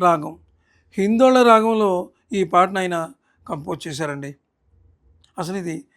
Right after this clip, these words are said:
సంగీతానికి సంబంధించినటువంటి పాట ఇది. ఈ పాటను ఎంతో సొగసుగా చేశారు. ఆ,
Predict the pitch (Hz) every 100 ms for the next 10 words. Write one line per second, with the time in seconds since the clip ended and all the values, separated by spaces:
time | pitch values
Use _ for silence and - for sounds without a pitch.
0 | _ - 165 165 208 214 202 185 180 180
1 | 175 196 185 180 175 170 _ _ 175 151
2 | 160 160 - _ _ _ _ _ _ _
3 | _ 202 180 175 185 208 208 190 180 -
4 | _ 190 180 240 240 233 196 190 208 196
5 | 185 185 175 170 175 165 202 _ _ _
6 | _ _ _ _ -